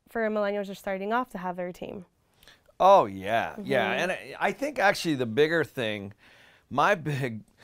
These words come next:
Speaker 2: there were a couple shifts when I was your age.
Speaker 1: Mm-hmm.
Speaker 2: One was I started to surround myself with people that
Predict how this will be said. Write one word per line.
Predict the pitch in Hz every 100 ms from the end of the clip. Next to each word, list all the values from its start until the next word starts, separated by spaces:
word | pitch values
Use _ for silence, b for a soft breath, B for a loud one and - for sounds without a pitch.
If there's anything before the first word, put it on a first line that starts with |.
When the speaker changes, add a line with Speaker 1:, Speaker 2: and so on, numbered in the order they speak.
| b -
Speaker 2:
there | 147
were | 139 117 -
a | 127
couple | - 190 165
shifts | 143 - 156 123 -
when | 117 120
I | 110
was | 107 92
your | 110 107
age. | 101 98 92 - -
Speaker 1:
Mm-hmm. | 220 208
Speaker 2:
One | 208 151 127 139
was | 127 110 98 92 92 92
I | 90 120
started | 120 151 156 151
to | 120
surround | - 117 117 120
myself | 113 104 - 95 92 _ _ _ b b b b -
with | 110 104
people | 127 120 - 107 98 98 - _ _ _
that | - 101 95 92